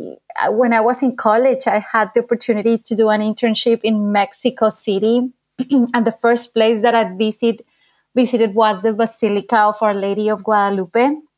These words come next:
And it was very powerful to me, like, as a point of departure of my own story. I didn't even imagine when I was there that I was going to be a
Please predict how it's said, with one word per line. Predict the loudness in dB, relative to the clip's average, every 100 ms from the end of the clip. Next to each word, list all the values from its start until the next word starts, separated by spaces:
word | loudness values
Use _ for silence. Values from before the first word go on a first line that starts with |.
| _ -6
And | 0
it | 2
was | 2 0
very | -2 0 0 -2
powerful | -2 0 0 0 -4
to | -2 -4
me, | -2 -2 -2 -4 _ _ _ _
like, | 0 0 -2 _ _ _
as | -2 0
a | -4
point | -2 0 0 0
of | -4 -2
departure | -2 0 0 0 -2 -2
of | -2
my | 0 0 0
own | -2 0 2 0
story. | -2 -2 2 2 2
I | 0 0
didn't | 0 0 0 0
even | 0 2
imagine | 0 0 0 2 2 0 -2 -4 -8
when | -6 0
I | 0
was | 0 -4
there | -2 0 0
that | 0 0
I |
was | 0 -2 -6
going | -4 0 -2
to | -4
be | -2 0
a | 0